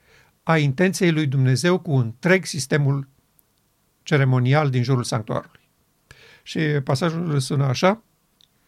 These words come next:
„Fiul omului este deplin calificat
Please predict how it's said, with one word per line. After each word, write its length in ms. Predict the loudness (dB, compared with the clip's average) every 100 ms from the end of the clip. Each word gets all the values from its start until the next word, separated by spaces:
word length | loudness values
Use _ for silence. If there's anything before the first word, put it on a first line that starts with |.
| _ -20 -20 -20 -20 _
„Fiul 380 | 0 6 6
omului 260 | 6 4 4
este 220 | 2 2
deplin 440 | 4 2 2 -2 2
calificat 760 | 2 2 0 -2 -2 -2 -4